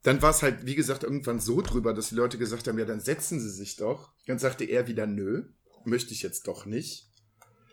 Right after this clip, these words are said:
Wo ich schon anfangen musste zu schmunzeln.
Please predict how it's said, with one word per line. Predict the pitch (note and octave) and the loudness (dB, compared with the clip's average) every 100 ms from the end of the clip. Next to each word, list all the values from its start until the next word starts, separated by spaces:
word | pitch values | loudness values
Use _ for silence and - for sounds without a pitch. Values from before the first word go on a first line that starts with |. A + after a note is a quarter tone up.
| - - _ | -20 -20 _
Wo | - C3 | 0 4
ich | E3 | 6
schon | - C#3 | 6 4
anfangen | C3+ E3+ E3+ D#3+ | 2 4 4 6
musste | C#3+ D3 D3 | 4 2 0
zu | C#3 B2 | -2 -4
schmunzeln. | - B2+ D#3+ - B2+ A2+ D3 | -2 -2 0 0 2 2 2